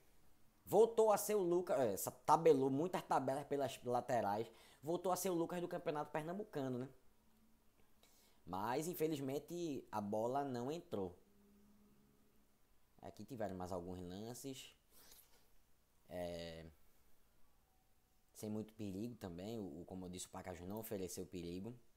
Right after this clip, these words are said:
E aí, o jogo acabou em zero a zero. E o Santa Cruz perdeu,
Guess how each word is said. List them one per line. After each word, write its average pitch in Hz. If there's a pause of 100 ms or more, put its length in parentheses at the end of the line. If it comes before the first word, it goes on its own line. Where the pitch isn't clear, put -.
(4000)
E 120
aí, 143
o 156
jogo 120
acabou 107
em 107
zero 95
a 113
zero. 127 (560)
E 95
o 101
Santa 110
Cruz 113
perdeu, 165